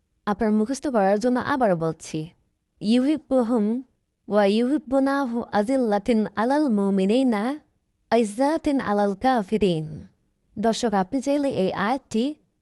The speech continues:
স্ক্রিনশট দিয়ে আপনার কাছে রাখুন, তাহলে আপনি চাইলেই দেখে দেখে এই আমলটি করতে পারবেন। তারপরেও আমি আপনার মুখস্থ করার জন্য আবারও বলছি, "ইউহিব্বুহুম ওয়া ইউহিব্বুনাহু আযিল্লাতিন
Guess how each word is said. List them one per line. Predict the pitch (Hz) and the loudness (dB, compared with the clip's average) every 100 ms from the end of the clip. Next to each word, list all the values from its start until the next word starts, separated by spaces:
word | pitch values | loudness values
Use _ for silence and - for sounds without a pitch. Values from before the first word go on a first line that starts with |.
| _ | _
স্ক্রিনশট | - - 320 339 302 233 233 | -18 -6 -4 -4 -2 -2 0
দিয়ে | 214 262 | 0 0
আপনার | 185 214 | 0 -2
কাছে | 196 214 - | -2 -4 -2
রাখুন, | 175 156 - 151 78 - _ _ _ _ | -2 -4 -8 -12 -12 -18 _ _ _ _
তাহলে | 202 214 233 | -2 2 0
আপনি | 220 214 | 0 -2
চাইলেই | 185 175 180 233 | 0 2 2 0
দেখে | 202 185 254 | 0 -2 -2
দেখে | 262 - 254 320 _ _ _ _ | -2 -2 -4 -6 _ _ _ _
এই | 214 208 | 0 0
আমলটি | 196 233 277 339 | 0 -2 -2 -2
করতে | 285 220 190 | -2 -2 -2
পারবেন। | 185 160 156 151 - _ _ _ _ | -2 -2 -4 -8 -14 _ _ _ _
তারপরেও | 220 185 208 214 277 | -2 0 2 4 4
আমি | 277 302 | 2 0
আপনার | 233 277 | -2 0
মুখস্থ | 208 185 202 214 | 0 0 -4 -4
করার | 208 185 196 | 0 2 2
জন্য | 214 247 208 269 - _ _ _ - | 0 0 -2 -4 -8 _ _ _ -4
আবারও | 208 277 330 | 0 2 2
বলছি, | 220 175 - 151 147 147 _ _ _ _ - | 0 -2 -4 -10 -10 -14 _ _ _ _ -6
"ইউহিব্বুহুম | 196 240 277 294 - 254 220 247 220 269 - _ _ _ - | 0 2 2 -2 0 0 2 0 -2 -4 -10 _ _ _ -2
ওয়া | 202 | 2
ইউহিব্বুনাহু | 196 214 233 285 - 294 294 294 269 277 - | 2 2 0 -2 -2 -2 0 -2 -4 -6 -2
আযিল্লাতিন | 208 220 302 247 202 247 220 | -2 0 0 0 0 2 0